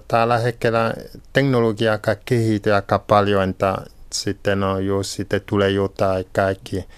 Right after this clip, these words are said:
sitten on ennakoida ja sitten on, öö, sitten on ennakoida etukäteen ja sitten on, sitten aika,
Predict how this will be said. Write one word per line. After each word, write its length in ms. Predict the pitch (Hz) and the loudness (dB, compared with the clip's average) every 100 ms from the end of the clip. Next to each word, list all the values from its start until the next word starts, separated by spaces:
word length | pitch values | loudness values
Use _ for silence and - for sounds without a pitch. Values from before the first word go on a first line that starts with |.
| - - | -20 -20
sitten 340 | - 104 - 98 | -8 -6 -2 -2
on 120 | 95 | 0
ennakoida 800 | 107 110 98 87 - 95 90 92 - - - - - - | 2 4 2 0 -2 0 0 -2 -4 -16 -20 -20 -18 -6
ja 320 | 92 92 92 - - - - | -2 -2 -2 -12 -20 -20 -16
sitten 480 | - 107 - 95 | -12 -10 -4 -2
on, 340 | 90 90 87 92 - - - - - - - - - - - - - - - - | -2 -4 -4 -8 -16 -20 -20 -20 -20 -20 -20 -20 -20 -20 -20 -20 -20 -20 -20 -8
öö, 360 | 104 95 92 90 92 92 - - - - - 101 | -4 -2 -2 -2 -4 -6 -10 -16 -20 -18 -12 -10
sitten 460 | - 98 101 95 | -8 -4 -2 0
on 100 | 92 | -2
ennakoida 720 | 90 110 104 95 - 98 92 92 | 0 0 2 0 0 0 0 -2
etukäteen 800 | 98 - 98 95 - - 95 92 | -4 -6 -4 -4 -4 -2 0 0
ja 140 | 90 - - | -2 -6 -10
sitten 520 | - - 95 - 95 | -8 -6 -4 -2 -2
on, 400 | 95 92 92 73 - - 104 | -2 -4 -6 -12 -18 -14 -12
sitten 360 | - 101 - 98 | -10 -6 -2 0
aika, 480 | 98 98 101 98 | 0 0 0 0